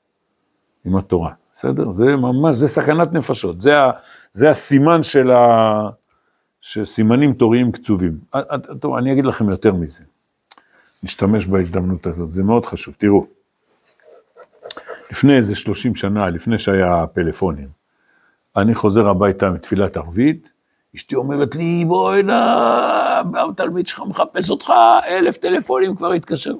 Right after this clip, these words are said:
בבקשה, הנה, באתי, עכשיו הוא יתפוס אותי." טוב, אחרי שתי דקות הוא מתקשר, כולו רועד, בטלפון כולו רועד,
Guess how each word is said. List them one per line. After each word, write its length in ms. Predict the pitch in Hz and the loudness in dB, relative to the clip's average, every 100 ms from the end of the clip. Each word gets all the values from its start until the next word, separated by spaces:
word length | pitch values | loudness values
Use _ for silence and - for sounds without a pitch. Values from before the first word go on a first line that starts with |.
| - | -12
בבקשה, 500 | - 151 - - - | -8 -4 -4 -4 -4
הנה, 260 | - 190 185 | 0 0 0
באתי, 420 | 147 190 - 127 - - - _ | 2 2 0 -10 -14 -18 -18 _
עכשיו 180 | - 143 | -6 -4
הוא 120 | 135 | -4
יתפוס 320 | - 113 - | -6 -8 -8
אותי." 180 | - _ _ - | -16 _ _ 0
טוב, 260 | 117 110 - _ _ _ _ _ _ | 2 2 -2 _ _ _ _ _ _
אחרי 240 | 113 110 127 | -6 -2 -2
שתי 200 | - 104 | -2 -2
דקות 300 | 95 156 127 | 0 0 0
הוא 80 | |
מתקשר, 540 | 117 - 78 - 117 127 98 | -4 -6 -10 -4 -2 -2 -2
כולו 280 | - 139 110 | 0 2 4
רועד, 380 | 104 104 120 98 | 4 4 2 -2
בטלפון 560 | 90 - 120 101 101 85 | -8 -4 -4 -4 -8 -10
כולו 300 | - 120 98 | -10 -6 -6
רועד, 480 | 87 92 104 117 | -6 -4 -4 -6